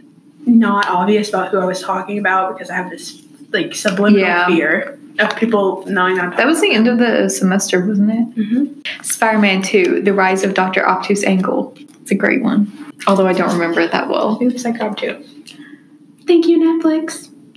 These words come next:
Speaker 1: Episode thirty-one.
Speaker 2: That was the Vanessa Hudgens movie, Figuratively and Literally Sick, a docuseries, episode twenty-three.
Speaker 1: I hated that episode too.
Speaker 2: What was it?
Speaker 1: That was,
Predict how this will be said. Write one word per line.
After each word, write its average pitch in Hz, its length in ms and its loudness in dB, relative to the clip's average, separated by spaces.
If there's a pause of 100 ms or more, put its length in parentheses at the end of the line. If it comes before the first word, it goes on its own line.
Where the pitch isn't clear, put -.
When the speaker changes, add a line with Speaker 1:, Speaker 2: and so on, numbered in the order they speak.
Speaker 1:
Episode 285 320 2
thirty-one. 285 800 2
Speaker 2:
That 208 160 2
was 202 280 2
the 190 480 2 (680)
Vanessa 190 400 2
Hudgens 190 920 0 (180)
movie, 208 600 2 (140)
Figuratively 285 800 4
and 190 180 4
Literally 190 380 2
Sick, 202 400 -2
a 214 80 4
docuseries, - 960 0 (220)
episode 208 320 -2
twenty-three. 196 640 0 (120)
Speaker 1:
I 220 60 -4
hated 202 260 -2
that 202 160 -6
episode 208 320 -8
too. - 160 -10 (400)
Speaker 2:
What 196 160 2
was 202 320 -2
it? - 100 -14 (500)
Speaker 1:
That 196 140 -2
was, 208 280 -2